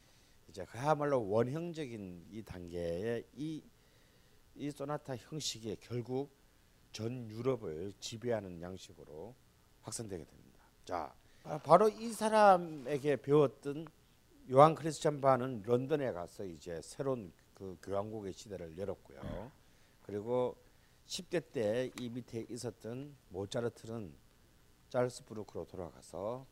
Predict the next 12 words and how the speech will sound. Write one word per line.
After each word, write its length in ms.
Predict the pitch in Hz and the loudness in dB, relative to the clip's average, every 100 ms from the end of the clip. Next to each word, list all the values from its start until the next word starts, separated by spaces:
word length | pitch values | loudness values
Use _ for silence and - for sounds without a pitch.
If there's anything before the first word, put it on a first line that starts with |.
| - | -18
그리고 520 | 87 73 87 113 143 - - - - - - - | -16 -12 -8 -8 -10 -18 -20 -20 -20 -20 -20 -8
결국에는 420 | 104 107 98 90 | -8 -6 -8 -10
비엔나에서 840 | - 98 98 92 76 67 92 90 - - - - - | -8 -4 -4 -4 -6 -6 -8 -8 -12 -20 -20 -12 -4
완벽한 720 | 127 165 151 - - 165 151 | -2 -2 -4 -6 -10 -10 -10
소나타 420 | - 123 - 107 | -8 -8 -6 -6
형식의 400 | 107 101 98 82 | -6 -12 -12 -10
꽃을 320 | - - - 82 | -10 -10 -14 -14
피우게 260 | - 127 90 | -10 -8 -10
됩니다. 360 | - - - - - - _ - - - - - | -16 -20 -20 -20 -20 -20 _ -20 -20 -20 -20 -6
그럼 240 | 190 180 | -6 -6
다음은 800 | 151 175 208 208 185 165 170 147 | 4 8 8 6 0 -2 -4 -6
그 180 | 147 | -6